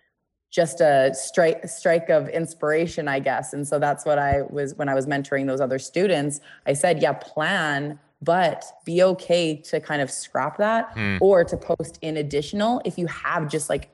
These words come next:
Speaker 1: an idea that comes to you, because that could be the one that's, you know, goes viral."
Speaker 2: I love that. Um, and one question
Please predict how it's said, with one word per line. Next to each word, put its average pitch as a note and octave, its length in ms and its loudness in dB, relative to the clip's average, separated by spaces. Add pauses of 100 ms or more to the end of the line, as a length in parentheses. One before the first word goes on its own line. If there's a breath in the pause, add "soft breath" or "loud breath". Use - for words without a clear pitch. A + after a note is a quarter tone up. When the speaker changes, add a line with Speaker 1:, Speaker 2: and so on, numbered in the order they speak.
Speaker 1:
an D3 80 -4
idea C#3 400 0
that C3 180 0
comes C#3 280 -6
to - 100 -8
you, - 220 -6
because B2+ 420 -2 (300 loud breath)
that C3 220 -4
could D#3 180 0
be D3+ 100 0
the C#3+ 120 2
one C#3+ 360 0
that's, - 540 -4 (280)
you C3 60 -6
know, C3 100 0
goes B2+ 220 0
viral." B2+ 400 0 (1400 soft breath)
Speaker 2:
I G2+ 80 2
love F#2+ 260 2
that. D2+ 320 -6
Um, G2 480 0
and G2+ 500 -2 (600)
one C3 320 -4
question F#2 720 -6